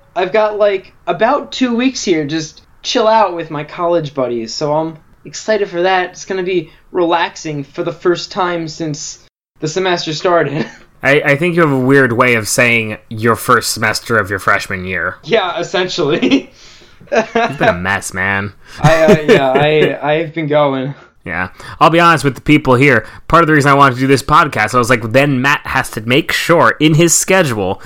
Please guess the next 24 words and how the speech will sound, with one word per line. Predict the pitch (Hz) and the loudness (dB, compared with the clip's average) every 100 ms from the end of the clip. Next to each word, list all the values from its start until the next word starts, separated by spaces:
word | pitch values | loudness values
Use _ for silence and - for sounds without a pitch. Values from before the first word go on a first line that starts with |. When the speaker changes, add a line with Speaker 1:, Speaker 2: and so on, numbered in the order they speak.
| - | -10
Speaker 2:
he | - 151 | 0 2
blocks | 170 156 156 156 - | 4 4 4 4 2
off | 151 143 - | 0 0 0
time | - 139 123 92 92 - - | 2 4 4 -2 -8 -14 -14
to | - 110 | -4 -4
just | 107 113 139 147 - - - - | -2 2 2 2 -6 -12 -14 -12
talk | - 131 117 - - _ | 2 4 2 -2 -18 _
to | - | -8
me, | 104 107 139 92 - - _ | -4 0 0 -2 -20 -20 _
because | - 101 | -10 -2
I'm | 110 123 | 0 0
selfish." | 117 - 113 - - - - _ 143 | -2 0 0 -2 -14 -18 -20 _ -2
Speaker 1:
Mike | 170 190 | -2 -2
needs | 202 175 | -6 -4
attention. | 151 160 139 127 107 - | -4 -4 -4 -6 -12 -10
He, | 156 165 139 | -8 -6 -6
he | 135 156 | -6 -8
craves | - - 180 180 165 147 | -8 -2 2 2 2 -4
the | 151 143 | -6 -6
attention. | 135 117 - 101 98 _ _ | -6 -10 -8 -10 -12 _ _
Speaker 2:
I | 139 | -4
do. | 220 349 170 _ _ | -2 -2 -4 _ _
But | 120 131 127 | 0 2 2
anyway, | 110 90 87 | -2 -4 -8